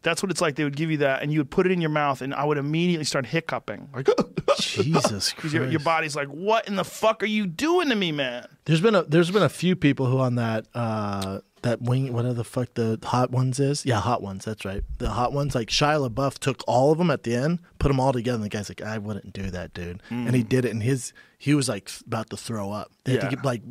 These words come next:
Speaker 2: bring him milk or some shit.
Speaker 1: Well, Shia's got other issues. He's probably just
Speaker 2: Yeah, he does. Phenomenal actor, though.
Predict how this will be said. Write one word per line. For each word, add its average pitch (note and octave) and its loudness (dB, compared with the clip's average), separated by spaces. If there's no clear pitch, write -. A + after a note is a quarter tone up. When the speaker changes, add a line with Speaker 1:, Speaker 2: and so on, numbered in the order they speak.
Speaker 2:
bring C3+ 0
him A2+ -4
milk G#2+ -6
or G#2 -12
some G2 -10
shit. G2 -10
Speaker 1:
Well, B2+ 0
Shia's A#2+ -2
got A2 -4
other G2+ -4
issues. - -12
He's - -20
probably - -12
just - -14
Speaker 2:
Yeah, - -14
he - -10
does. - -16
Phenomenal C#3+ 0
actor, - -8
though. G2 -12